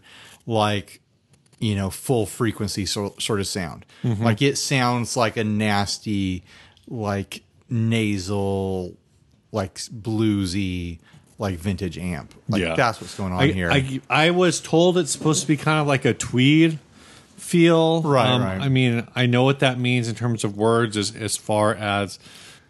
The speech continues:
Speaker 2: you know,
Speaker 1: I mean,
Speaker 2: l-
Speaker 1: small wattage Fender. You
Speaker 2: Yeah,
Speaker 1: know?
Speaker 2: as far as, you know, being able to, like,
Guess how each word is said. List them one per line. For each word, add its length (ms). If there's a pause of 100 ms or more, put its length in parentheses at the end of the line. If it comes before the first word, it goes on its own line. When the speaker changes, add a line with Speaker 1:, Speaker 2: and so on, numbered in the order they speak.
(100)
Speaker 2:
you 160
know, 440 (180)
Speaker 1:
I 40
mean, 100
Speaker 2:
l- 60
Speaker 1:
small 300
wattage 420
Fender. 420
You 140
Speaker 2:
Yeah, 180
Speaker 1:
know? 160
Speaker 2:
as 160
far 360
as, 360
you 140
know, 180
being 400
able 200
to, 100
like, 300